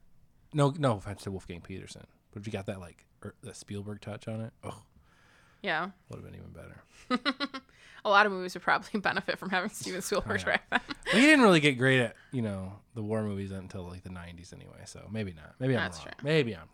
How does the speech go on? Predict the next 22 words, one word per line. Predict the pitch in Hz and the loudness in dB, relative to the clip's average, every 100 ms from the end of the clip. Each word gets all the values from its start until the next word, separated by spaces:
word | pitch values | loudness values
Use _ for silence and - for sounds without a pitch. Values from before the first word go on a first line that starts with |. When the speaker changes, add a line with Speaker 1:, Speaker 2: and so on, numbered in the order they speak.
| - - _ _ _ _ - - - _ _ _ | -20 -20 _ _ _ _ -20 -20 -20 _ _ _
Speaker 1:
wrong. | 349 | 2
Speaker 2:
Alrighty. | 277 220 220 226 - - | 4 4 2 -2 -8 4
Well, | 294 | 4
I | |
think | 311 392 | 6 4
we're | 349 302 | 4 6
both, | 269 254 262 - | 8 8 4 0
are | 240 | 2
we | 240 | 4
still | - 247 | 4 4
in | 226 | 4
agreement | 220 220 220 | 2 2 2
then | 214 | 2
that | - | 0
E | 190 | -4
T | - 196 | -2 -4
still | - 185 | -2 -4
should | 190 185 | -2 -2
have | 180 | 0
won? | 185 190 196 - - - - _ _ - _ | 2 2 0 -6 -20 -20 -20 _ _ -20 _
Speaker 1:
Best | 135 135 | -2 0
Picture? | 170 - 208 220 | -4 -2 -2 -2